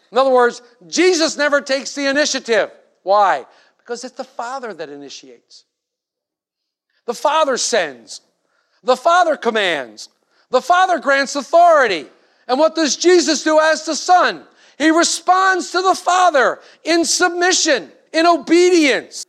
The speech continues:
He performs what God has asked him to do, and he receives the authority that God has given him, and he walks in that authority. Jesus only does what the Father does, only says what the Father says.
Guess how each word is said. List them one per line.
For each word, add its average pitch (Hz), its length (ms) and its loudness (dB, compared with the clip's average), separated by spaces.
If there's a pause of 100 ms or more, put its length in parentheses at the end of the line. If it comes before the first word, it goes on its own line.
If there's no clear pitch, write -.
(120)
He 320 140 0
performs 330 600 2
what 269 180 0
God 320 260 2
has 269 140 0
asked 320 280 0
him 330 140 -2
to 339 80 -2
do, 330 460 2 (160)
and 285 140 -2
he 302 60 -2
receives 320 460 -2
the 302 80 -2
authority 311 400 2
that 240 160 -6
God 311 240 2
has 285 140 -8
given 294 260 -4
him, 349 160 -2 (160)
and 320 120 -4
he 330 80 0
walks 302 360 0
in 320 100 -8
that 320 120 2
authority. 294 640 0 (960)
Jesus 262 440 -2
only 370 320 4
does 302 320 0
what 254 120 0
the 240 80 -2
Father 226 380 0
does, 190 400 0 (240)
only 277 260 2
says 311 380 0
what 247 140 -4
the 214 80 -10
Father 190 340 -4
says. 147 380 -6